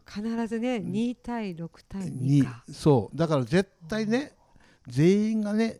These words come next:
Speaker 2: みんなに好かれたいと、
Speaker 1: はい。
Speaker 2: と思うのは、それ幻想なんだと。
Speaker 1: うん。
Speaker 2: 逆にみんなに嫌われてると思うのは実は妄想だと。そういうことないんです。
Speaker 1: あー。
Speaker 2: 要するにそれは二割の人は絶対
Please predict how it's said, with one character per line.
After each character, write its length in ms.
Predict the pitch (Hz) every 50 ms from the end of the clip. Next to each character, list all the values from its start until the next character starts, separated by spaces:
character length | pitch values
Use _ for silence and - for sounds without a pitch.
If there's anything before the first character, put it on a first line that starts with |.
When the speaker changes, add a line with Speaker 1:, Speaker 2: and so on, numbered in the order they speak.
| -
Speaker 2:
み 160 | 117 127 160
ん 60 | 196 208
な 80 | 214
に 100 | 208 202
好 60 | - -
か 120 | - 190
れ 80 | 190 180
た 120 | - 165
い 60 | 143
と、 240 | 120 - 98 85 82 _ _ - _ -
Speaker 1:
は 120 | 175 165
い。 120 | 147 139 160 _ - - - 175 -
Speaker 2:
と 180 | - 170 160 151
思 220 | 147 156 170 175
う 20 | 180
の 120 | 175 151
は、 260 | 131 117 110 110 113 - - 139 131
そ 80 | 123
れ 60 | 123 104 - 123
幻 160 | 143 170 165
想 180 | - 190 190 190
な 120 | 190 185
ん 60 | 175
だ 100 | 139 110
と。 220 | 101 - 82 85 - - _ -
Speaker 1:
う 40 | 180
ん。 400 | 180 180 180 175 170 156 147 147 - _ _ -
Speaker 2:
逆 260 | - 143 139 - 190
に 80 | 170 147
み 160 | 123 131 160
ん 60 | 190
な 80 | 214 208
に 100 | 190 -
嫌 140 | - 160 160
わ 100 | 170 180
れ 60 | 180
て 100 | 165 185
る 60 | 175
と 100 | 156 160
思 200 | 147 147 165 170
う 40 | 165
の 80 | 156 139
は 80 | 117 110
実 300 | 107 117 - - 185 180
は 80 | 147
妄 280 | 110 107 113 123 143 165
想 200 | - - 175 175
だ 120 | 165 156
と。 220 | - - 82 76 - _ _ _ _ _ _ _
そ 160 | - - -
う 20 | 190
い 20 |
う 20 | 190
こ 80 | 220
と 60 | 151
な 200 | 101 98 104 131
い 60 | 175 185
ん 60 | 147
で 100 | 98 87
す。 140 | - - - _ _ _ _
Speaker 1:
あ 260 | - - - - - -
ー。 40 | 151
Speaker 2:
要 120 | 160 175 180
す 120 | - -
る 80 | 175 147
に 40 |
そ 100 | - -
れ 60 | 147 131
は 60 | 123
二 160 | 127 147 190
割 220 | 226 247 240 226
の 100 | 202 180
人 180 | 160 - - -
は 120 | 131 117
絶 260 | 110 - 139 143 - _
対 320 | - 196 196 180 165 139